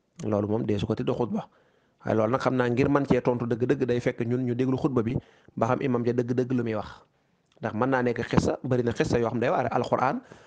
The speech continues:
laqad kaana, euh, fii qasasihim ibra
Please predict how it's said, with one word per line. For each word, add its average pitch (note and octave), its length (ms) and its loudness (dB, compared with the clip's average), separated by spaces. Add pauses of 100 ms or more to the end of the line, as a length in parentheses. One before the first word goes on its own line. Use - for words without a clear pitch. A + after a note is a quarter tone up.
(140)
laqad D3+ 320 4
kaana, A#2+ 380 2 (520)
euh, B2+ 420 0
fii C#3 160 2
qasasihim B2 460 2 (100)
ibra C#3 280 0